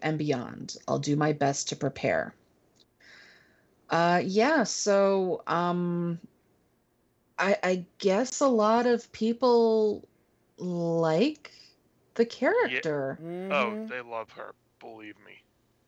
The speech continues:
Speaker 1: Yeah, so, um, yeah, I, I'm, I, I can't say I'm surprised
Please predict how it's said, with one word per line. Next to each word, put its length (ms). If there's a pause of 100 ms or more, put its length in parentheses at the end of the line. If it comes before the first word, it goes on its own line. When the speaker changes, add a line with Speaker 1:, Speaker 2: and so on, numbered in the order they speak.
(1120)
Speaker 1:
Yeah, 280
so, 580
um, 760 (1900)
yeah, 500
I, 300
I'm, 480 (560)
I, 220 (120)
I 80
can't 400
say 340
I'm 220
surprised 960